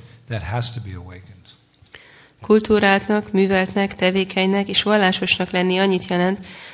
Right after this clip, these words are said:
Speaker 2: mint természetes szeretetet fejleszteni ki Krishna iránt.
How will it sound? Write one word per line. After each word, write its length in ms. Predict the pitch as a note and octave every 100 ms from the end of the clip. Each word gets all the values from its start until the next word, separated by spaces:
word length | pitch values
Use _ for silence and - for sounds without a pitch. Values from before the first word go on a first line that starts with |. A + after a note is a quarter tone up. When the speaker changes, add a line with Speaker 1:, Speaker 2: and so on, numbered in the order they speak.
| -
Speaker 2:
mint 220 | G3 F#3+
természetes 540 | G3+ G#3 G3 - F#3+ F#3
szeretetet 540 | - F#3 F3+ F#3+ F#3
fejleszteni 580 | - E3+ F3 - F3 E3+
ki 100 | F3
Krishna 360 | - E3+ - F3
iránt. 400 | F3 E3 E3